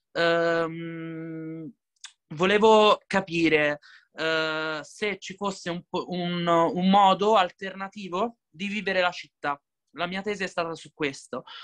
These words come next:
sulla ricerca di tutte, per esempio, eh, mi sono fatto la domanda concettuale, "Cos'è nella città che manca?", e mi sono dato la risposta del deserto,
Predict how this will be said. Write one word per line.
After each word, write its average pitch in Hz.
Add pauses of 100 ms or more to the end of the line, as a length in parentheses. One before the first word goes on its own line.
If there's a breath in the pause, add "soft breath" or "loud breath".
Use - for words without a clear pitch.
(140 loud breath)
sulla 190
ricerca 220
di 170
tutte, 240
per 180
esempio, 156 (340 soft breath)
eh, 170
mi 175
sono 185
fatto 202
la 165
domanda 180
concettuale, 170
"Cos'è 190 (540)
nella 175
città 185
che 196
manca?", 190
e 175
mi 175
sono 190
dato 190
la 180
risposta 190
del 165
deserto, 139